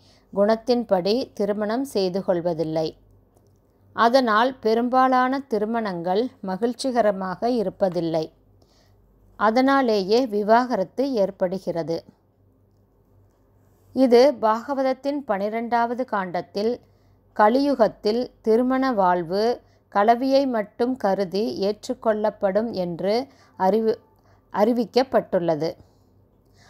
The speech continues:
ஆணும் பெண்ணும் கலவியில் மகிழும்போது அவர்கள் மணந்து கொள்கிறார்கள்.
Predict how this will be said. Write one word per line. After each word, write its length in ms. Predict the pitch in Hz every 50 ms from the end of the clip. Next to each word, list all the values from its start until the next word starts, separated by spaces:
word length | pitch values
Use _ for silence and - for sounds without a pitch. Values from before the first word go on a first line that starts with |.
| - _ _
ஆணும் 540 | - 208 208 226 254 269 285 302 320 320 302
பெண்ணும் 520 | - 240 196 185 185 185 202 220 233 -
கலவியில் 680 | - - 208 208 220 233 226 254 254 269 277 294 254 214
மகிழும்போது 920 | 196 185 - - 240 233 247 254 233 190 180 170 170 151 175 202 220 233 - - - - _ _ _
அவர்கள் 520 | - 202 202 208 190 180 - 208 233 269 254
மணந்து 460 | - 196 190 190 214 233 247 262 240
கொள்கிறார்கள். 800 | 233 208 190 185 202 190 180 175 170 160 151 170 165 160 -